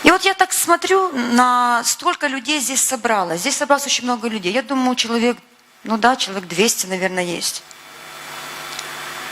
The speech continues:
И я вспомнила, как Иисус Христос обратился к своим двенадцати ученикам.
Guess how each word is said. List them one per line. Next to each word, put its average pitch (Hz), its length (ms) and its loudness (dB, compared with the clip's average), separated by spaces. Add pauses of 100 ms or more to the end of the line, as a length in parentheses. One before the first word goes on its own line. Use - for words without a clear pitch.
(240)
И - 60 6
я 339 140 6
вспомнила, 330 640 2
как 294 160 -2
Иисус 294 240 0
Христос - 320 0
обратился 262 480 0
к - 40 -4
своим 262 300 2
двенадцати 262 400 2
ученикам. 262 720 0